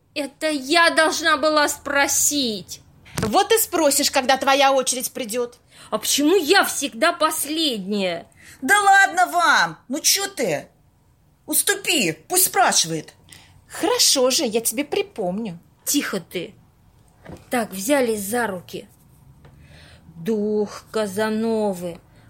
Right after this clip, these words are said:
Speaker 1: ответь мне, я выйду замуж в этом году?
Speaker 3: О,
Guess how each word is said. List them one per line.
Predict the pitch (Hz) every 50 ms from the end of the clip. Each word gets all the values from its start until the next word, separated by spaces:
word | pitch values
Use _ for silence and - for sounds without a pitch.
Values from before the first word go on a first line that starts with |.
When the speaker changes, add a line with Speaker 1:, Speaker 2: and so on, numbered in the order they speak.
| - -
Speaker 1:
ответь | 226 233 226 - - 190 190 196 214 247 247 233 220 220 - -
мне, | - 196 190 190 185 185 180 170 175 - - - - - - -
я | 180 208 202 185
выйду | 175 180 240 277 330 302 254 320 349 320
замуж | 285 285 320 320 277 247 233 247 240 - - 208
в | 196 220
этом | 220 202 - 214 202 202 196
году? | 175 208 208 196 180 190 196 175 160 - - - - - - _ _ - _ _ - _ _ _ -
Speaker 3:
О, | - 339 349 349 349 339 330 320 320